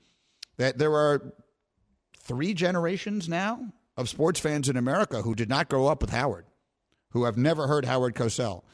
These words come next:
You may have heard the, the legendary calls, "Down goes Frazier." That's Howard Cosell. That might be his most famous. And, and there were, but I mean, a million others. He's the one who informed America that John Lennon had been shot. He, Howard Cosell had,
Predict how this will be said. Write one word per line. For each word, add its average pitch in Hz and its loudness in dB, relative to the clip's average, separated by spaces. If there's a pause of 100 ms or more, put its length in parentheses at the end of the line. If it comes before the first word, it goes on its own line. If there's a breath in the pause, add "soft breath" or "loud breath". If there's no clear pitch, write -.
(200 soft breath)
You 160 2
may 180 6
have 147 4
heard 165 2
the, 120 0 (260 soft breath)
the 127 0
legendary 131 2
calls, 120 -4
"Down 196 0
goes 170 0
Frazier." 160 -2
That's 135 -2
Howard 120 2
Cosell. 95 -4
That 127 -4
might 139 0
be 127 -4
his 110 0
most 107 0
famous. 87 -10 (720 soft breath)
And, 139 0
and 160 4
there 165 6
were, 160 4
but 151 2
I 151 6
mean, 151 2
a 160 6
million 190 4
others. 131 -2 (800)
He's 127 2
the 127 2
one 131 2
who 135 4
informed 135 2
America 139 2
that 135 2
John 143 2
Lennon 147 2
had 104 0
been 98 -2
shot. 98 -4
He, 147 -4 (320 loud breath)
Howard 170 4
Cosell 151 4
had, 139 2